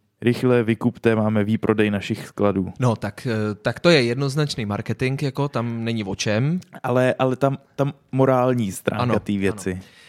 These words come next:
Speaker 2: ano. Eh, je, je to zneužívání, je to prostě brutální zneužívání toho, ale teď si vem, že fakt asi hodně lidí toho využije.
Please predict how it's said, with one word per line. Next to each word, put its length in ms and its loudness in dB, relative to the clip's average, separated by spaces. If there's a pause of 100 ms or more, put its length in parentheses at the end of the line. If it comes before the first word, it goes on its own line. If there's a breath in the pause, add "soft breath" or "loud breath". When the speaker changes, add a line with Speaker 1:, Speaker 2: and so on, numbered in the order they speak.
(160 loud breath)
Speaker 2:
ano. 100 -4 (920)
Eh, 40 -8
je, 220 -4 (800 soft breath)
je 240 -10
to 220 -2
zneužívání, 1000 -4
je 80 -8
to 120 -6
prostě 380 -4
brutální 540 -4
zneužívání 840 -8 (220 loud breath)
toho, 260 2
ale 160 2
teď 400 -8
si 180 -8
vem, 200 -6 (200)
že 140 -4
fakt 300 -8
asi 200 -6
hodně 220 -4
lidí 240 -8
toho 180 -4
využije. 440 -8